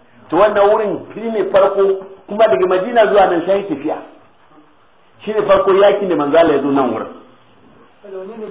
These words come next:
Speaker 2: Juhufa kuma?
Speaker 1: Eh, ba, eh, wannan, eh, shi ne kusa da Juhufa nan da ake wa. Eh. Shi yake cewa, Kala Ibn Ishaq,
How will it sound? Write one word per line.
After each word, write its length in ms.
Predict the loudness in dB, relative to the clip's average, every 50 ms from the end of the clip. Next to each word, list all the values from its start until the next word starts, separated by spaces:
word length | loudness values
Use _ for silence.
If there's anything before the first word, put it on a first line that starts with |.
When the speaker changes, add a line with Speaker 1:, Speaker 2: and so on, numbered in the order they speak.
| -16
Speaker 2:
Juhufa 240 | -18 -18 -18 -18 -18 -20 -20
kuma? 200 | -20 -20 -20 -20 -20 _ _ _ _ _ _ _ _ _ _ _ _ _ -2
Speaker 1:
Eh, 120 | 0 0
ba, 80 | 0 0
eh, 400 | -2 -4 -4 -2 0 2 2 4
wannan, 320 | 4 4 4 2 0 0 2
eh, 160 | 0 0 0
shi 60 | -2 -2
ne 100 | -4 -4
kusa 200 | -4 -2 -2 -2
da 80 | 0 0
Juhufa 300 | -2 -2 -2 -2 -4 -4
nan 240 | -4 -6 -8 -8 -8
da 80 | -8
ake 220 | -10 -10 -12 -14 -16
wa. 160 | -16 -16 -16 -18 -20 -20 _ _ _ _ _ -20 -20 -20 -20 -20 -20 -20 -20 -20 -20 -20 _ -20 -20 -20 -20 -20 -20 -20 -20 -20 -20 -20 -20 -20 -20 -20 -20 _ _ _ _
Eh. 320 | -2 -2 0 0 -2 -4 -6 -10 -14 -18 -20 -20 -20 _ _ _ _ _ _ _ _ _ _ _ _ _ _ _ _
Shi 60 | 2
yake 300 | 4 4 4 4 0 -4
cewa, 760 | -4 -4 0 2 4 6 6 8 8 8 8 6 4 2 -6 -12 -14 -18 -20 -20 -20 -20 _ _ _ _ -20 _ _ _ _ _ _ _ _ _ _ -20 -20 -20 -20 _ _ _ _ _ _ _
Kala 440 | 0 4 6 6 6 6 4 4 2
Ibn 200 | 0 0 0 0 -2
Ishaq, 420 | -4 -6 -2 2 2 2 2